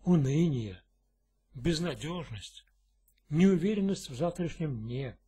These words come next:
отсутствие чувства безопасности, недоверие к людям и к жизни, ориентированность на прошлое, желание смерти,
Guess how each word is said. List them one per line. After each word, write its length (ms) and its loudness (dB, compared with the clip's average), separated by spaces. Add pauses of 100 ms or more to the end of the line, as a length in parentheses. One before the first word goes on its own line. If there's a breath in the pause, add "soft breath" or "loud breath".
(840)
отсутствие 680 -6
чувства 340 -8
безопасности, 1000 -10 (720)
недоверие 640 4
к 120 -12
людям 560 0 (120)
и 120 0
к 100 -6
жизни, 600 -4 (920)
ориентированность 840 -4
на 80 -6
прошлое, 480 -6
желание 380 0
смерти, 600 -2